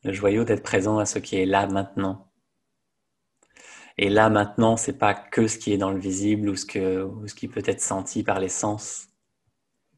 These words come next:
Il y a ce qui est là maintenant de toute éternité. Et juste, en fait, l'intention, c'est peut-être d'être présent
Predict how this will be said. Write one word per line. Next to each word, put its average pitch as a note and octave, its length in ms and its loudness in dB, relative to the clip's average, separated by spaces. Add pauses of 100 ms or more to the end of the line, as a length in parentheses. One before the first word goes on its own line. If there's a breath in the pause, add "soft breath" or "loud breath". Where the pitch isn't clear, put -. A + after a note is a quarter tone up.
(540)
Il G#2 80 -2
y - 20 2
a F#2+ 80 2
ce - 60 -6
qui G2+ 140 0
est F#2+ 100 4
là G#2 160 4
maintenant G#2 400 0
de G2 100 -4
toute A2+ 220 -8
éternité. G2 680 -2 (1900)
Et G2+ 120 0
juste, C3+ 320 0
en G#2 60 2
fait, A2 300 2
l'intention, G2+ 640 2
c'est F#2+ 520 0 (880)
peut-être G2 280 -2
d'être G#2+ 240 6
présent A2+ 720 0